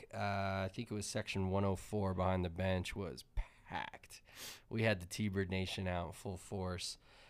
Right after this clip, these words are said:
Uh, let's, let's do a quick flyby on, on Utah Tech. How did, how did it go? What happened? Give us kind of first half, second half,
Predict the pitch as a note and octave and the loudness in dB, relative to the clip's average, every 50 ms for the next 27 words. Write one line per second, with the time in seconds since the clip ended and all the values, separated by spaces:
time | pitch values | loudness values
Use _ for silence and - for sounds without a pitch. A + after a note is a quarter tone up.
0 | - - - - F#2+ F#2+ F#2+ F#2+ F#2 - - - A#2+ A#2+ B2 - - - - - | -16 -6 0 2 4 6 6 4 2 0 -2 0 0 2 2 0 -2 -4 -6 -4
1 | - A2 A#2+ A#2+ - - A2+ A2 A#2 A#2+ G#2+ G2+ - - B2 A2 - - - A2+ | 0 2 2 2 2 0 0 4 4 4 4 4 4 4 2 2 2 2 0 2
2 | G#2+ G#2 G2 G2 G2 F#2+ F#2 F#2 F2 F2 F2+ F2 F2+ F2+ F#2 F#2 F2+ F2 E2+ E2+ | 2 4 4 4 4 4 4 4 2 2 0 -2 -4 -4 -2 -2 -2 -2 -2 -4
3 | E2 - - E2 - - - - - - - - G#2 G2+ G2+ - - - G#2 G#2 | -4 -4 -4 -6 -4 -6 -8 -10 -10 -6 -4 -2 -2 -2 -2 -4 -4 -2 0 0
4 | G2+ G2 G2 F#2+ G2+ G2+ G2 G2 F#2+ F2 G2 G2 F#2+ F#2+ - - F#2+ F#2 F#2 F2+ | 0 0 2 4 6 6 6 6 4 4 6 6 6 4 2 2 0 0 0 0
5 | F#2+ G2 F#2+ F#2 - - - G2+ F#2 - - A2+ G#2 F#2+ - G#2+ G2+ F#2+ - - | -2 -2 -2 -4 -4 0 0 0 0 0 -2 -2 -2 -2 -2 -2 -4 -4 -4 -6
6 | G#2+ F#2+ F#2 F#2 F#2 F#2+ F#2 F2+ - - | -6 -6 -4 -2 0 0 0 0 -2 -8